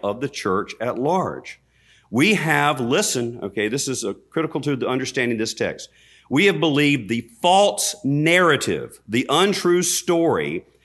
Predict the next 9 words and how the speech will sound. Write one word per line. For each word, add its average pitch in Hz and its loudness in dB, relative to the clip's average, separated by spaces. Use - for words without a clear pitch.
that 135 2
religious 143 2
activity, 143 2
religious 151 2
ac-, 156 2
religious 151 0
activism 143 0
is 139 2
synonymous 127 2